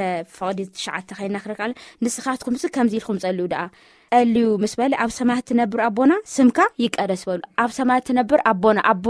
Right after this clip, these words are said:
የኾነ፣ ና ውልቀ ሰብ ኣይኮነ እግዚኣብሔር። እግዚኣብሔር ና ኩሉ ኣቦ እዩ። ና ጻዕዳ፣ ና ጸሊም፣ ና ዓብዪ፣ ና ንእሽተይ፣ ና ድኻ፣ ና ሃፍታም፣ ናይ ዘግታም፣ ናይ ኩሉ፣ ናይ ኩሉ፣ ና ልወደቐ፣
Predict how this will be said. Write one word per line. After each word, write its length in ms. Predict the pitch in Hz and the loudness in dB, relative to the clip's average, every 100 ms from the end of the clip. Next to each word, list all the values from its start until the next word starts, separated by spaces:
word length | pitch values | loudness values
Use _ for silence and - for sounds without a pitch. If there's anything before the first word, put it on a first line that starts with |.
| 233 | 4
የኾነ፣ 340 | 202 196 185 175 - _ - | 4 0 -4 -6 -12 _ 2
ና 40 | 247 | 4
ውልቀ 200 | 240 - | 4 2
ሰብ 180 | 240 202 | 0 0
ኣይኮነ 260 | 185 185 175 | -2 -4 -6
እግዚኣብሔር። 440 | 170 165 - 185 - _ _ _ - | -4 -6 -4 -10 -12 _ _ _ 0
እግዚኣብሔር 380 | 226 277 247 240 | 4 6 6 6
ና 100 | 226 | 4
ኩሉ 200 | 240 220 | 2 4
ኣቦ 200 | 196 180 180 | 4 4 0
እዩ። 120 | 185 | 0
ና 100 | 202 202 | 0 -2
ጻዕዳ፣ 260 | - 180 202 | -2 -4 -4
ና 120 | 196 185 | -4 -6
ጸሊም፣ 360 | 196 202 202 - - _ | -6 -6 -6 -8 -20 _
ና 100 | 196 | -2
ዓብዪ፣ 260 | 185 202 208 | 0 -2 -2
ና 100 | 202 | -2
ንእሽተይ፣ 340 | 196 196 - 202 | -4 -6 -4 -4
ና 100 | 202 | -4
ድኻ፣ 200 | 190 202 208 196 - - - | -4 -6 -2 -2 -4 -14 -6
ና 120 | 208 208 | -4 -2
ሃፍታም፣ 520 | 214 - - 190 190 190 - - - | -4 -6 -2 0 0 -4 -10 -6 0
ናይ 160 | 226 | 2
ዘግታም፣ 520 | 214 214 - 220 202 202 196 | 4 2 0 0 2 2 2
ናይ 220 | 190 202 196 196 190 | 0 0 0 -2 -2
ኩሉ፣ 220 | - 254 - - _ _ | 6 6 6 0 _ _
ናይ 120 | - | 4
ኩሉ፣ 200 | 349 285 226 | 8 8 8
ና 120 | 208 | 6
ልወደቐ፣ 380 | 208 208 202 202 | 4 4 4 2